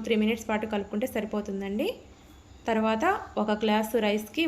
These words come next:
వన్ అండ్ హాఫ్ గ్లాస్ వాటర్ లెక్కన మొత్తం త్రీ గ్లాసెస్ వాటర్ వేసుకోండి. వాటర్ వేసాక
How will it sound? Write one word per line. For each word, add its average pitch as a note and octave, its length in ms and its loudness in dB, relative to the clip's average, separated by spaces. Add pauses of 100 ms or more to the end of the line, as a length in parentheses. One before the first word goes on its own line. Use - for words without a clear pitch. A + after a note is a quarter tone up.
వన్ G#3+ 120 4
అండ్ G3+ 120 0
హాఫ్ G3 160 -6
గ్లాస్ G#3+ 300 0
వాటర్ G3+ 280 -2
లెక్కన A#3 220 -4 (240)
మొత్తం G#3+ 320 -2
త్రీ A#3 100 2 (140)
గ్లాసెస్ G#3+ 420 0
వాటర్ G3 300 -4
వేసుకోండి. G3 520 0 (3000)
వాటర్ A#3 300 4
వేసాక A3+ 300 2